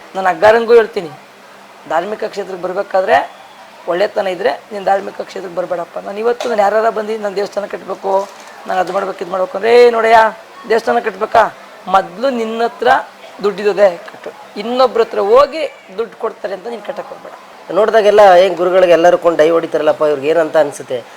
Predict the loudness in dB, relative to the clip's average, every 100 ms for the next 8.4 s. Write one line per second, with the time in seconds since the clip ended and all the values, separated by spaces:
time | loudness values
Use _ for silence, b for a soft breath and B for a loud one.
0 | B -6 4 6 6 4 4 4 4 2
1 | 0 0 2 2 4 4 4 4 4 4
2 | 4 4 2 0 0 0 0 -2 -4 -4
3 | -8 -6 -2 -2 -2 -2 -2 -2 -4 -6
4 | -6 -4 -2 -2 -2 -4 -12 -14 -16 -18
5 | 2 2 2 -2 -4 -2 0 0 -2 -10
6 | -18 -20 -20 -20 -20 -20 -20 -20 -20 -20
7 | -20 -20 -20 -20 2 4 4 2 0 -2
8 | -2 -4 -4 -8